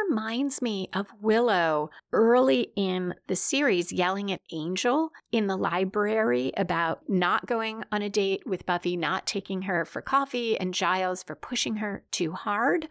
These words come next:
She yells, and then she kind of backpedals, and she's very nervous, which doesn't happen here. Likewise, there is a scene when Xander and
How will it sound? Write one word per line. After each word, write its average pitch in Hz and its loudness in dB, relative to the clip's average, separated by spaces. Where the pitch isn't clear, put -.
She 202 0
yells, 254 0
and 220 2
then 220 2
she 214 2
kind 175 -2
of 160 -8
backpedals, 180 0
and 185 -2
she's - -2
very 175 0
nervous, 208 0
which - 0
doesn't 254 -2
happen 143 -4
here. 143 -4
Likewise, 180 -4
there 170 -4
is 180 -4
a 160 -6
scene 160 -4
when 165 -4
Xander 156 -2
and 151 -6